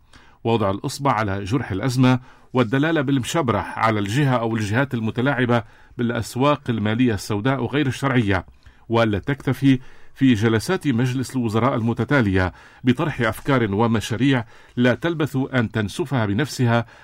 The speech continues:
على قاعدة أنها تسريبات ليست حقيقية، بل بطرح خطة الإنقاذ المالية والاقتصادية التي وعدت بها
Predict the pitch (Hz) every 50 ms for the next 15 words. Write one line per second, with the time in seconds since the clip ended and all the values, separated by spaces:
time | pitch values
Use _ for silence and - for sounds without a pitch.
0 | - - 110 110 117 113 110 110 110 - 120 113 120 156 143 135 - 139 131 123
1 | 123 117 113 113 113 - 110 107 - - 110 110 104 120 143 143 131 - 120 123
2 | 123 - - 139 - - 131 - - 139 127 180 175 131 107 98 87 - _ _
3 | _ - - _ 113 117 127 151 165 127 113 - - 127 117 - 113 101 - -
4 | - - - 120 - 120 117 107 107 - 123 131 110 104 101 98 98 107 131 127
5 | 117 101 92 123 143 135 - 135 120 - 113 120 131 147 127 131 131 123 127 -
6 | - - - - _ - 135 127 123 123 120 - 123 117 123 151 135 131 131 123
7 | 120 - 147 139 110 98 101 98